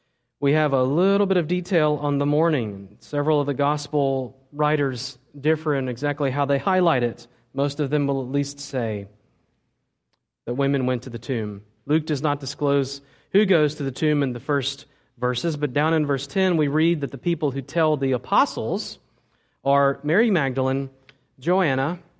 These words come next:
Mary the mother of James, and the other women with them. Several. I don't know how many. Several men, women were there. There were many. What's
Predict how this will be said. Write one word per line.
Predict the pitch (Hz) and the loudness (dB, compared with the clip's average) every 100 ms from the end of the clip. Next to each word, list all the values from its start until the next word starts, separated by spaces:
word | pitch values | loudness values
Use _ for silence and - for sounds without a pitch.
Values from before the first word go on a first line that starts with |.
| _ _ _ _ | _ _ _ _
Mary | 135 165 180 | 0 2 2
the | |
mother | 160 160 151 | 2 2 2
of | 143 | 0
James, | 123 131 127 123 123 - - | 0 -2 -2 -2 -6 -10 -10
and | 135 | -2
the | 127 | 0
other | 131 127 120 - _ | 0 -2 -4 -10 _
women | 113 135 139 | -4 0 2
with | 147 185 | 2 0
them. | 123 107 | -4 -6
Several. | - 180 208 170 95 - _ _ _ _ _ | 0 2 4 2 0 -10 _ _ _ _ _
I | 117 | -2
don't | |
know | 151 | 0
how | 165 185 | 2 4
many. | 208 180 104 - _ _ _ _ _ _ | 4 2 0 -8 _ _ _ _ _ _
Several | - 160 160 | -2 2 2
men, | 160 160 160 | 2 0 0
women | 170 180 160 | 2 4 4
were | 151 | 2
there. | 151 147 180 | 4 4 4
There | 156 | 2
were | 143 | 2
many. | 143 143 160 202 - - - _ _ _ _ _ _ _ _ _ | 0 2 2 0 -4 -18 -20 _ _ _ _ _ _ _ _ _
What's | 147 190 190 - - | 2 4 2 -6 -10